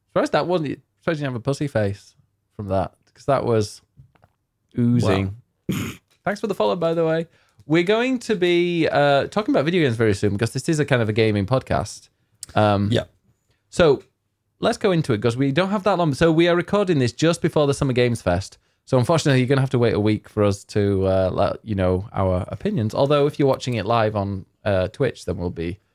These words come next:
Speaker 1: talking about it as they're announced.
Speaker 2: We will. Also, we're gonna skip the headlines this week, um,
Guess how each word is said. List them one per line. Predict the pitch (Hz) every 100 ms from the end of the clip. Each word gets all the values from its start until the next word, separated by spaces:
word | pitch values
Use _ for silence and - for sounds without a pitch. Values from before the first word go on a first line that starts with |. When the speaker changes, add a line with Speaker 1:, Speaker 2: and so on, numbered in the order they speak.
| _ _
Speaker 1:
talking | - 101 101
about | 92 -
it |
as | 95 95
they're | 98
announced. | 90 135 113 - - -
Speaker 2:
We | 131 131
will. | 110 104 101 _ -
Also, | 151 156 160 135 131 127 -
we're | 127
gonna | 135 143
skip | - -
the | 117
headlines | 110 135 117 107 104
this | 98 -
week, | 101 101 - - _ _ -
um, | 107 104 104 104 104 107